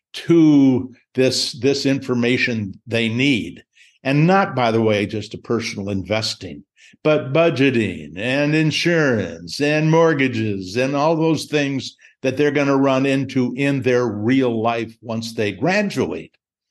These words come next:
So I started lobbying the administration. And of course, they, they had just put up with me long enough to get me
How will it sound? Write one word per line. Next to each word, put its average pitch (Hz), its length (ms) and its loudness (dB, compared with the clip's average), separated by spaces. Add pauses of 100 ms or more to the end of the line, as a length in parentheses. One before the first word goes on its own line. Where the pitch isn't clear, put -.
(360)
So 143 280 0
I 185 200 2
started 139 680 2 (540)
lobbying 120 920 0
the 120 120 2
administration. 117 1200 -2 (420)
And 139 200 0
of 139 120 -2
course, 147 440 2
they, 131 320 0 (420)
they 160 120 0
had 143 200 -2
just 170 360 0
put 147 180 2
up 147 220 0
with 120 160 0
me 98 360 -6 (200)
long 139 260 2
enough 135 360 2
to 131 100 0
get 135 300 -2
me 120 360 -4